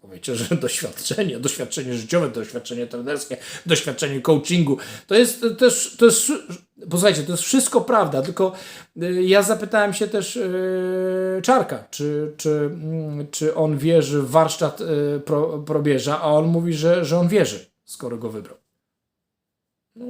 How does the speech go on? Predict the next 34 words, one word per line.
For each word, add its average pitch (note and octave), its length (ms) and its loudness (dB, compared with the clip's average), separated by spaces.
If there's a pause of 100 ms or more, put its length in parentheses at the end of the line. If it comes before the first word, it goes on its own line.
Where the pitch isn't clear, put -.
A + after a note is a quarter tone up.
(240)
no C4 100 -10
i A3+ 60 -8
skończyła - 360 -8
się A#2 100 -8
dyskusja. G2 440 -12
Także D#3 200 4
mówię, F3 200 6
ale F3+ 120 6
warsztat, B3 340 4
słuchajcie, F#3+ 280 4
wa-, D#3 300 -4
warsztat D#3+ 560 0 (340)
to A3 80 0
jest, A3+ 240 0
to B3+ 100 6
jest F3+ 180 2
jedno, F3+ 480 6
a D3+ 120 2
godność G3+ 640 4
wiary... F#3+ 480 4 (360)
To - 80 -2
jest B3 200 0
drugie. E4 420 8
I, A#3+ 440 2
i, C4 180 -2
a B3 100 4
wiecie F4 200 4
dlaczego? A3 580 6
Bo, A3 500 4
bo G#3+ 360 2
to B3 180 4
jest, B3 420 4
e, A3 400 4
reprezentacja. C#4 640 0